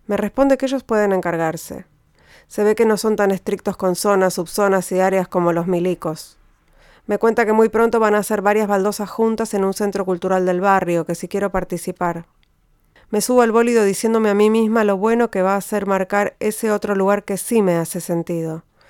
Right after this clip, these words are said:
como decía Martín en su frañol intelectual. Pero no estoy contenta. Apenas tengo cierta sensación de deber cumplido y todavía queda todo por hacer.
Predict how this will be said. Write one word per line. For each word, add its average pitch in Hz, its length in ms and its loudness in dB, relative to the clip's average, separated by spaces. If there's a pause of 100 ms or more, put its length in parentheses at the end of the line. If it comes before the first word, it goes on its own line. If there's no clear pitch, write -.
(300)
como 190 200 0
decía 190 320 2
Martín 190 400 0
en 185 120 0
su 190 140 -6
frañol 185 520 0
intelectual. 170 760 -4 (600)
Pero 214 160 -2
no 226 80 2
estoy 214 280 -2
contenta. 165 640 -4 (320)
Apenas 240 380 -4
tengo 233 200 0
cierta 233 380 -2
sensación 208 480 -4
de 214 60 0
deber 196 280 2
cumplido 208 460 0
y 202 60 0
todavía 190 420 0
queda 190 240 -2
todo 196 320 -2
por 170 140 -2
hacer. 165 440 -8